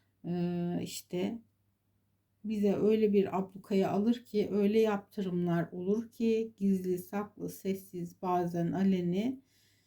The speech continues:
Yani sen küçüklüğünden beri o şartlanmalarla büyüdüğün için hadi gel kolaysa o sistemi,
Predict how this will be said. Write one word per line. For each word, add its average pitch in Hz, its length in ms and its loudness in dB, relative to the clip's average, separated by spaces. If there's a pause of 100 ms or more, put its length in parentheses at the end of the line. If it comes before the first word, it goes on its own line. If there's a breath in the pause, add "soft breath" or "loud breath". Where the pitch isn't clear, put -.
(460 soft breath)
Yani 214 360 0
sen 208 480 -6
küçüklüğünden 202 920 2
beri 190 220 2
o 190 200 -2
şartlanmalarla 185 1080 -2
büyüdüğün 185 380 -2
için 254 380 -4 (280 loud breath)
hadi 214 260 -4
gel 185 260 -2
kolaysa 185 760 -4
o 202 100 -8
sistemi, 196 760 -4